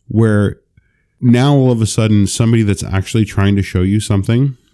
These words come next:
in a non-condescending way becomes the villain or becomes the fake news or becomes something that's to be, um, contested vehemently and angrily and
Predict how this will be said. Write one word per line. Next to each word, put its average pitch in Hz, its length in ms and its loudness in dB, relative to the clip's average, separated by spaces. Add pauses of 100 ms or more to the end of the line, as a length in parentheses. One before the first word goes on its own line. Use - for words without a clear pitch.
in 113 140 2
a 110 60 2
non-condescending 95 1120 0
way 82 360 -8 (260)
becomes 110 440 0
the 95 220 2
villain 90 480 -4 (380)
or 92 120 0
becomes 101 520 0
the 92 560 0 (220)
fake 120 400 -2
news 101 720 -2
or 92 180 -6
becomes 92 800 -4 (280)
something 113 460 0
that's 85 360 -6 (600)
to 117 120 0
be, 92 540 0 (240)
um, 90 440 -4
contested 92 920 -4 (220)
vehemently 98 1000 0
and 82 340 -4
angrily 90 800 0
and 82 300 -2